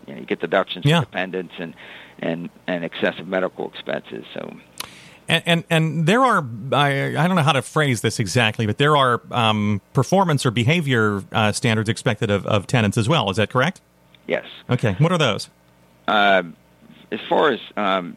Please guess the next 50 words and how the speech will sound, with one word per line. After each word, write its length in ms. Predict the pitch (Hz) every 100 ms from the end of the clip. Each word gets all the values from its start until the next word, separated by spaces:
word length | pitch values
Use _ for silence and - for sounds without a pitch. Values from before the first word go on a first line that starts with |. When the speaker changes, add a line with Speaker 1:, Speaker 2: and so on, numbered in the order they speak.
| -
Speaker 1:
you 100 | 101
know, 60 |
they 120 | 92 117
have 140 | 139
to 60 | -
pay 180 | 156
their 120 | 120 104
rent. 200 | 127 95
If 100 | -
they 120 | 113
don't, 200 | 127 - -
if 160 | -
they 120 | 113
become 520 | 120 113 131 120 113 95 -
delinquent, 580 | 95 127 139 87 85 -
we 140 | 110
evict, 300 | 101 113 - - - - -
we 120 | 117
evict 260 | 104 123 -
them. 240 | 73 - - 120
Speaker 2:
Yeah. 120 | 117
Speaker 1:
Uh, 240 | - - - - - - -
if 160 | 104 -
there's, 360 | 123 123 117 104 - -
um, 260 | 104 95 104
any 160 | 107
kind 200 | 113 107
of 60 | 95
criminal 300 | 120 113 101
behavior, 640 | 92 107 113 113 113 110 - _ -
uh, 400 | 90 87 85 - - - - _ -
they're, 280 | - 92 82 - _ _ _ - - -
they're 160 | 98 92
also 260 | 85 90
evicted, 400 | 78 64 - 78
depending 280 | - 135 120
on 60 | 107
what 100 | 98
it 120 | 95
is. 180 | 80 -
If 160 | 87
it's, 140 | 101 - -
if 120 | -
it's, 500 | 90 - - - -
definitely 280 | 95 92 92
if 80 | 78
it's 180 | - -
a 20 |
felony, 380 | 90 87 78 78
they're, 260 | 80 80